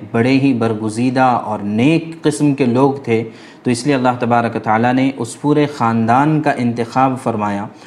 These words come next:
اور ان کا ذکر قرآن جیسی مقدس کتاب میں فرمایا۔ چنانچہ سورہ آل عمران ترتیب کے اعتبار سے تیسرے نمبر کی سورت ہے اور سورہ بقرہ کے بعد سب سے بڑی قرآن کی سورت ہے۔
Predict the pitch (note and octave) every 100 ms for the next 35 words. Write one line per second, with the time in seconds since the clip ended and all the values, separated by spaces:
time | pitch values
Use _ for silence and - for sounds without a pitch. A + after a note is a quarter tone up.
0 | - - A#2+ B2+ B2+ B2 A2 G#2+ C3+ C#3+
1 | C#3+ - B2 B2 C#3 C#3 A#2 A2+ C3+ A#2+
2 | G#2+ A2 A2 B2+ - G#2 F2+ G#2+ G2 G2
3 | A#2 - F#2+ F#2 C#2+ - - - - -
4 | - - B2+ C#3 D3+ D3 C#3+ C#3 C#3 B2+
5 | B2+ B2 A#2+ A2+ B2 C#3+ D3+ - - -
6 | - A#2+ A#2+ E3+ E3+ D#3+ C#3+ B2 A#2 A2+
7 | A#2 B2+ B2+ B2+ B2+ B2 - - F3 F3
8 | F3+ E3+ D3+ C#3 C#3 C3 C3 A#2 A#2+ A#2+
9 | C3 - G#2 G#2 - - - G#2+ A2+ -
10 | C3 C3 A#2 A2+ B2+ C#3 C#3+ C#3+ A#2 G#2
11 | G#2+ A2+ B2 - - - - - D3 -
12 | - D3 B2+ A2+ A#2+ D#3+ D#3+ D#3+ B2+ A#2+
13 | B2+ A#2 G#2+ C3+ B2+ A#2 A2 A2 -